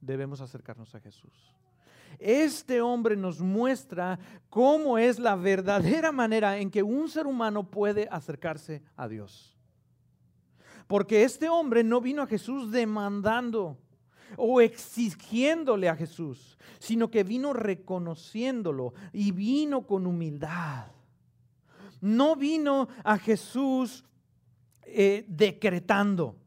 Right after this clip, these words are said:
o declarando, sino que vino reconociendo la autoridad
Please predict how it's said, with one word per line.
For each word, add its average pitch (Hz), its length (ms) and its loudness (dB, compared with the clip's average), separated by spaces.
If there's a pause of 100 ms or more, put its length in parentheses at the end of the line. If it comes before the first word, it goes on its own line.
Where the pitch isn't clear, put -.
(560)
o 208 260 4
declarando, 208 1000 2 (160)
sino 190 340 -2
que 180 140 -2
vino 214 320 -4
reconociendo 214 1300 -8 (300)
la 135 180 -6
autoridad 131 720 -6